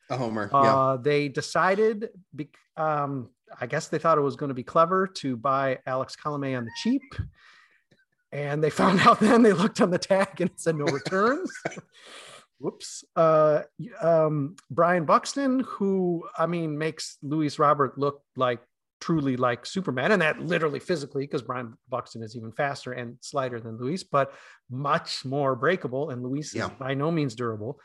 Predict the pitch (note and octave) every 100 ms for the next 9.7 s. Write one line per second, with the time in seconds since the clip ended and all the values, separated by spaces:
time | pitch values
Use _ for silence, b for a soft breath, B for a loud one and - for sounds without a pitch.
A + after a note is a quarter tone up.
0 | b b - C3+ D#3 C3+ D3 C#3 C3 B2+
1 | C#3+ - - C3+ B2 A#2+ A#2 _ _ _
2 | _ _ _ - D3 C3 - D3 D3 B2+
3 | C#3 C#3 C3 A#2+ C3+ C3+ - - - D#3+
4 | F3+ A3 G3+ G3 F3 E3+ F#3+ D3 C3 A#2+
5 | C3+ C3 - A2 D3 C#3+ C3 A#2+ - G2+
6 | G2 G#2 F#2+ F2+ F2+ F3+ D#3+ D3+ E3+ D#3
7 | D3 F#3+ C4+ - C4 A#3 A3+ G3+ A#3+ A#3+
8 | F#3 - G#3+ G#3 G3 G3+ C#4 F4+ F#4 E4
9 | D#4 D4 C#4+ C4 C#4+ D4 D4